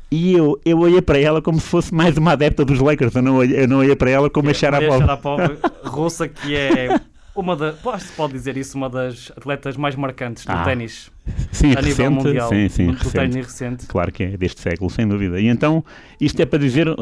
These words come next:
Speaker 1: do quão distraído eu, eu também consigo ser, e o Rui Pedro Silva, pá, estava-se a rir e a abanar a cabeça, como quem diz. Eh, teve à nossa frente uma tenista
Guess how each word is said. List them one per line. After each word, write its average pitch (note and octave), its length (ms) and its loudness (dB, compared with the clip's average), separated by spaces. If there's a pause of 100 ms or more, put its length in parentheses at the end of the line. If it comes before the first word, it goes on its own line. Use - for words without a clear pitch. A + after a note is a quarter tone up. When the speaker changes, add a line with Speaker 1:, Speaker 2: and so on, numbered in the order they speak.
(120)
Speaker 1:
do B2 160 0
quão E3 240 2
distraído C3+ 560 2
eu, C#3 400 2
eu B2+ 100 0
também C3 280 0
consigo C3 380 -2
ser, B2 200 0
e B2+ 60 2
o - 20 4
Rui A#2+ 120 -2
Pedro A2+ 240 0
Silva, A2 380 0 (560)
pá, A2 80 -2
estava-se G#2 400 0
a - 20 2
rir G2 280 -2
e G2+ 40 0
a G2 60 0
abanar G2+ 240 2
a - 20 -4
cabeça, G2 380 -2
como F2+ 180 -2
quem F#2+ 160 0
diz. E2 260 -4
Eh, G#2+ 480 -4 (320)
teve D3 220 2
à C#3 60 4
nossa C3+ 280 0
frente A2 380 0
uma A2 160 0
tenista A2 480 0